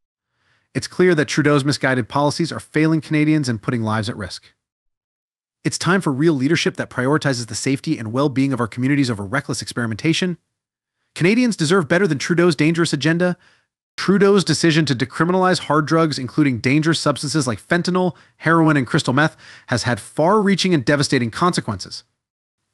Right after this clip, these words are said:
Instead of reducing harm as promised, the policy has led to a surge in overdose deaths and emboldened drug pushers, who now operate with impunity in our communities. The tragic reality is that since the implementation of this policy,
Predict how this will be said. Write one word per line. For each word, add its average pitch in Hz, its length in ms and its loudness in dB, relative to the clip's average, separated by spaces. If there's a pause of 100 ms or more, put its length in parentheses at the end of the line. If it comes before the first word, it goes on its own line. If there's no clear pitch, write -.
(380)
Instead - 240 -2
of 135 80 0
reducing 135 320 0
harm 165 340 2
as 135 80 -2
promised, 117 400 -2
the 113 60 -8
policy 143 380 0
has 117 140 0
led 127 160 0
to 123 80 -6
a 107 60 -2
surge 156 380 2
in 123 140 -2
overdose 135 380 0
deaths 113 260 -4
and 113 80 -6
emboldened 110 400 -4
drug 117 220 -2
pushers, - 420 -8 (380)
who 135 100 -2
now 127 220 2
operate 123 360 0
with 113 120 -6
impunity 127 480 0
in 107 60 -2
our 98 100 -4
communities. 139 520 -2 (1400)
The 135 80 0
tragic 208 360 2
reality 135 340 2
is 120 100 0
that 117 140 -2
since 196 280 -2
the - 180 -6
implementation 143 640 0
of 110 80 -2
this 110 100 -4
policy, 101 500 -8